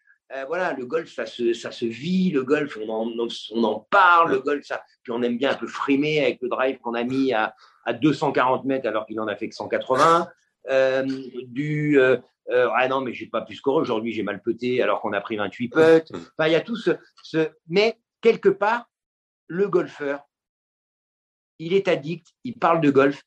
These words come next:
donc il doit recommander auprès de ses amis, auprès de ses collègues de boulot, auprès de, voilà.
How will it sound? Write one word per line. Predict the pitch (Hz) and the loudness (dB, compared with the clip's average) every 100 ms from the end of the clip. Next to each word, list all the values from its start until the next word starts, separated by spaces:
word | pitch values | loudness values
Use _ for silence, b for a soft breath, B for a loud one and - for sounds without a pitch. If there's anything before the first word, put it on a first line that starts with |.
| _ _ _ | _ _ _
donc | 135 196 196 | 4 4 2
il | 143 | 0
doit | 143 160 | 4 4
recommander | 156 151 147 147 139 143 | 2 -2 -6 -6 -4 -2
auprès | 143 - 135 | -2 -6 -10
de | - | -10
ses | 127 147 | -2 0
amis, | 139 139 | 2 2
auprès | 139 - 123 | 0 -2 -12
de | |
ses | - | -14
collègues | - 151 143 131 | -6 -4 -2 -2
de | |
boulot, | 139 135 147 143 147 147 B B B _ | -2 -2 4 6 6 0 B B B _
auprès | 135 127 - 139 | -2 -2 2 2
de, | 131 - - 117 | 2 -2 0 2
voilà. | 117 95 | 2 2